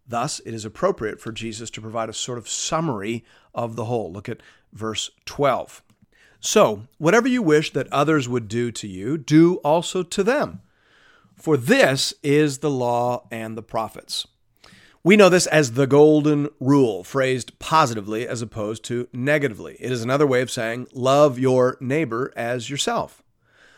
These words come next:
Life in the kingdom of God is about loving God and loving neighbor. Jesus has helped us to see that this is the essence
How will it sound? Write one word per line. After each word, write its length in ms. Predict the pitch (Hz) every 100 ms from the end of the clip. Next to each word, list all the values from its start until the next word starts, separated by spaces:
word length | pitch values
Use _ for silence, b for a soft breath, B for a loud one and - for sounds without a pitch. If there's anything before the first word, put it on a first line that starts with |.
| b b
Life 480 | - 127 151 196 -
in 140 | 160 190
the 60 |
kingdom 340 | 180 160 180 196
of 100 | 196
God 280 | 110 120 139
is 140 | 135
about 400 | 139 127 131 -
loving 440 | 113 113 127 170
God 520 | 156 110 87 92 151 151 _ -
and 320 | 123 143 156 _
loving 340 | - 110 131 147
neighbor. 400 | 208 262 107 - _ _ _ _ _
Jesus 440 | - 143 165 175 165
has 180 | 165 -
helped 320 | 170 202 -
us 220 | 120 135
to 120 | -
see 240 | 135 - 196
that 240 | 135 113
this 360 | 143 240 247 -
is 400 | - 175 185 156
the 200 | 165 - -
essence 640 | 196 185 147 147 185 -